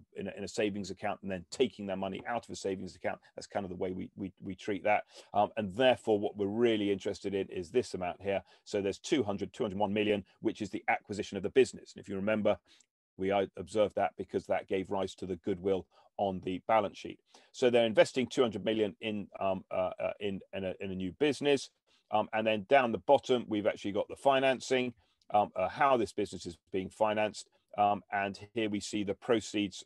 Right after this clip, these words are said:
from, so we've got the, the share issue here. So here's the in-, initial public offering, the I P O, um, uh, raised about two hundred million. Uh, and then we've got a follow-on public offering raising another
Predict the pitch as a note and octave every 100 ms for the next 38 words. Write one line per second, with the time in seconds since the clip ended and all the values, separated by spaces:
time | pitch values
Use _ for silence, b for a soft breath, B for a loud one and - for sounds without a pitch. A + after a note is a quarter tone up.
0 | _ - G2+ F#2+ - - G2 G2 G#2+ -
1 | G2 - - G2 - - C#3+ B2+ A2 G2+
2 | - G2 A#2 A2 b b - A#2+ G#2+ D3+
3 | D#3 - B2+ - A2 G2 - A#2 B2 D3+
4 | E3+ - A#2+ F#2+ _ _ - A2+ G#2 -
5 | A2 G#2+ G#2+ A2+ A2 G2 - C3+ C3 -
6 | G#2+ A2 A2 - _ - G2+ G2 F2+ G#2
7 | G2 A2 G2+ G2+ G2+ F2 - - A#2+ G#2
8 | G2 F2+ A2+ A2+ A2 G#2+ b b G2+ G2
9 | - A2 A2 A2 G#2+ G#2 G#2+ G#2 G2+ -
10 | - - D3+ C3+ A2 G#2 G2 _ G#2+ G2
11 | G2 - G2 - G#2 F#2+ b b A2 G#2
12 | G#2 G#2 G#2 - G2+ G#2+ G2+